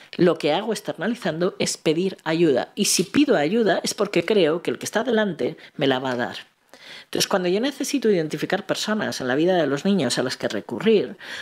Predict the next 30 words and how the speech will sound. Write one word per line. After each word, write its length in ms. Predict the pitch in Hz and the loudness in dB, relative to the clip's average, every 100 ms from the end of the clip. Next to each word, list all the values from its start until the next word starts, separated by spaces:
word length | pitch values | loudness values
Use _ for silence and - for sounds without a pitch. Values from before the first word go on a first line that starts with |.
| - | -4
una 120 | 170 | 0
de 60 | 220 | 2
las 160 | 254 247 | 0 -2
cosas 240 | 247 196 | -2 -4
que 100 | 139 | -4
me 100 | 120 | -2
viene 200 | 139 226 | 0 2
muy 140 | 226 | 4
bien 220 | 202 196 208 | 4 2 0
es 120 | 175 | -2
averiguar 400 | 202 190 190 214 | 2 2 2 0
con 180 | - 147 | -2 -2
quién 200 | - 277 | -2 -2
externalizaban. 800 | 247 170 127 127 135 285 - - - - - - - - | -2 -2 0 0 -2 -4 -4 -10 -20 -20 -18 -14 -12 -4
Y 80 | - | 0
esto 200 | 254 233 | 2 4
lo 120 | 226 | 2
trabajo 320 | 208 190 190 208 | 2 0 -2 -4
mucho 240 | 202 202 | -2 -2
con 120 | 160 | -4
los 120 | 147 | -4
equipos 380 | 143 165 - 151 | -2 -2 -2 -2
en 60 | 123 | -4
los 100 | - | -4
centros 260 | 143 156 | -2 -2
de 100 | 156 | 0
protección 420 | 165 156 151 208 196 | 0 0 0 0 -2
porque 200 | 196 139 | 0 2
les 160 | 127 | 2
digo, 400 | 139 131 120 - | 2 2 0 -4